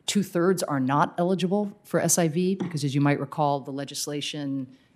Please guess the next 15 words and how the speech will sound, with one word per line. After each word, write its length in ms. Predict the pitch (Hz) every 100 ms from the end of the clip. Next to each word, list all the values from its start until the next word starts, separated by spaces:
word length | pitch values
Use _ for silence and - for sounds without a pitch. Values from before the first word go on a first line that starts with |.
| _
makes 360 | 156 147 147 -
contractees 1200 | - 165 156 - 147 147 165 165 165 143 - - -
eligible, 460 | 165 180 175 190
but 200 | 165 139
not 360 | 147 147 147 -
those 220 | 151 143
who 80 | 139
receive 560 | 143 - 151 135 131 -
U 140 | 156
S 140 | 143 -
aid 140 | 143
grants 580 | - 147 147 143 - - -
or 120 | 143
cooperative 480 | - 135 - 147 156
agreements. 640 | 156 165 180 196 -